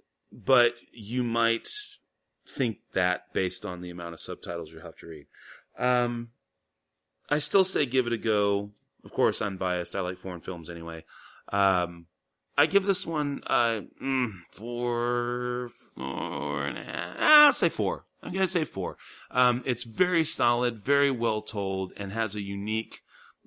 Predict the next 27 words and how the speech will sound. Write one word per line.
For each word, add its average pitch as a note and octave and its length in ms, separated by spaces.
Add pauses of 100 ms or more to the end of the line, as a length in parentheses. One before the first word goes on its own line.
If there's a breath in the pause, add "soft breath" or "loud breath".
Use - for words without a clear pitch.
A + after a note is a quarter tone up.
(140)
cultural A#2 500
spin G2 320
on E2 160
it. D2 220
But G#2 340 (420 soft breath)
um, B2+ 560
it D3+ 160
is C3 220
not C#3 580 (260)
necessarily A2 840
the G2+ 200
end-all, G2 340
be-all F#2 440
of F2 120
breakthrough F#2 400
cinema E2+ 560 (100)
that E2+ 440 (1300)
I G2+ 140
feel F#2+ 340
some F2 220
people F2 320
will D#2+ 240
have E2+ 260
purported D#2+ 440
it - 140
to - 60
be. B1+ 280